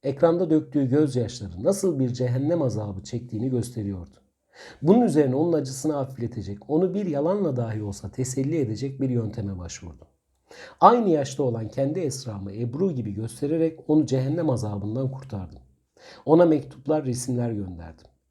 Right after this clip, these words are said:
Eğer bu dava olmasaydı sevgili kızının yaşadığını, mutlu olduğunu sanarak deva bulacaktı. Ama şimdi ne olacak bilmiyorum efendim. Hepimizin dünyası yıkıldı. Adam susup yerine oturduktan sonra bir sessizlik oldu.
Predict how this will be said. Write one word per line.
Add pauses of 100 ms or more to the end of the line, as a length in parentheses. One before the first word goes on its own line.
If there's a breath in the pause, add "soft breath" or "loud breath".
Eğer
bu
dava
olmasaydı (180 loud breath)
sevgili
kızının
yaşadığını,
mutlu
olduğunu
sanarak
deva
bulacaktı. (640)
Ama
şimdi (180 loud breath)
ne
olacak
bilmiyorum
efendim. (380)
Hepimizin
dünyası
yıkıldı. (800 loud breath)
Adam
susup
yerine
oturduktan
sonra
bir
sessizlik
oldu.